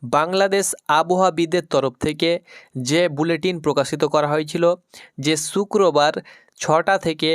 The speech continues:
বাংলাদেশের আটটি বি-, বিভাগের একটি বিভাগ বাদ দিয়ে, অর্থাৎ রংপুর বিভাগ বাদ দিয়ে ঢাকা, সিলেট, চট্টগ্রাম, খুলনা, বরিশাল, রাজশাহী এবং ময়মনসিংহে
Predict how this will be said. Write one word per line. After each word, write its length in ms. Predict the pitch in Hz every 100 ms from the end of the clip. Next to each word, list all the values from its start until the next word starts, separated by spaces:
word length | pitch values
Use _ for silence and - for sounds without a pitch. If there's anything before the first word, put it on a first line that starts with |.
| 170 - _
বাংলাদেশের 880 | 127 147 170 196 196 160 151 170 170 170 - - _ _ _ _ _ _ _ -
আটটি 460 | 160 185 _ - 202
বি-, 280 | 170 156 143
বিভাগের 420 | 156 165 165 170 165 -
একটি 360 | 165 175 - 190
বিভাগ 300 | 175 156 156
বাদ 200 | 143 135
দিয়ে, 180 | 135 156
অর্থাৎ 380 | 151 151 151 156
রংপুর 600 | 151 147 170 180 180 202 190
বিভাগ 380 | 160 156 147 151 139
বাদ 120 | 131 131
দিয়ে 220 | 147 151 160 - _ _ - 131
ঢাকা, 480 | 143 160 156 165 160 165 - -
সিলেট, 600 | - 170 165 160 160 156 - _ -
চট্টগ্রাম, 640 | 170 160 175 156 156 160 165 _
খুলনা, 500 | - 175 175 156 156 160 - _
বরিশাল, 600 | 143 160 170 - 160 165 175 _
রাজশাহী 640 | 143 156 156 - 170 160 180 - -
এবং 240 | 156 160 170 156
ময়মনসিংহে 880 | 151 175 190 196 180 - 135 139